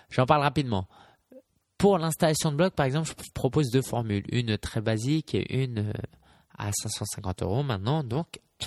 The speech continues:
Et l'idée, c'est que j'ai écouté Derek Halpern de social triggers dot com qui me dit, qui dit, qui me disait, qui disait, quelquefois,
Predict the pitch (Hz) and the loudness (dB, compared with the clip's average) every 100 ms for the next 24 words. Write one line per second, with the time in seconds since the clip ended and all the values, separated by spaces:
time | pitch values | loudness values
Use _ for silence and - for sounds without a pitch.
0 | - - - - - - 220 202 175 156 | -12 -20 -20 -20 -18 0 2 4 4 4
1 | 220 - 131 113 143 - 151 - 151 120 | 2 0 0 2 0 0 -2 0 0 4
2 | 147 151 143 - 135 139 - 175 175 143 | 4 6 2 0 0 0 2 0 0 -4
3 | 110 113 104 101 98 - - - - 151 | -2 0 2 2 0 -4 -6 -6 2 2
4 | - - 147 143 139 135 _ _ _ - | 2 2 2 2 0 -4 _ _ _ -2
5 | 160 151 139 135 117 - 101 - - 151 | 0 2 2 0 -2 -2 -2 -2 0 0
6 | 165 - _ - - - - - 240 226 | 0 -8 _ -20 -20 -20 -20 -2 2 4
7 | 160 127 151 - - 135 110 110 104 - | 4 2 -2 -2 -6 -4 0 0 -2 -6
8 | 107 95 98 101 95 - 151 135 131 123 | -6 -2 0 0 -2 -2 -2 0 0 2
9 | 165 208 _ _ - - - _ _ _ | 0 -4 _ _ -20 -20 -20 _ _ _
10 | _ _ _ - 196 - 180 151 - - | _ _ _ -2 -2 2 0 0 -8 -10
11 | - | -8